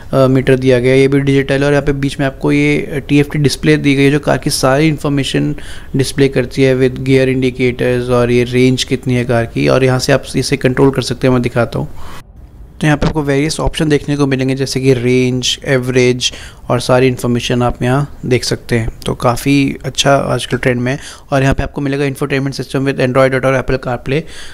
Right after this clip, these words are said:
तो ये touch screen है पूरा। और यहाँ पे आपको एसी vents मिलेंगे। और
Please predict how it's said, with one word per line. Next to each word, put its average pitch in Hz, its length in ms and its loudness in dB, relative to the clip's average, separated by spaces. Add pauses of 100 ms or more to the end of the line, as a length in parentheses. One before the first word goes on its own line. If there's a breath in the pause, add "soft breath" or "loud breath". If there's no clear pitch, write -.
(200 loud breath)
तो 123 360 -2
ये 123 100 0
touch 123 180 0
screen 127 260 0
है 123 60 0
पूरा। 131 300 0 (520)
और 131 200 2
यहाँ 131 120 4
पे 131 100 4
आपको 131 180 2
एसी 127 260 0
vents 127 320 -2
मिलेंगे। 127 340 0
और 139 260 0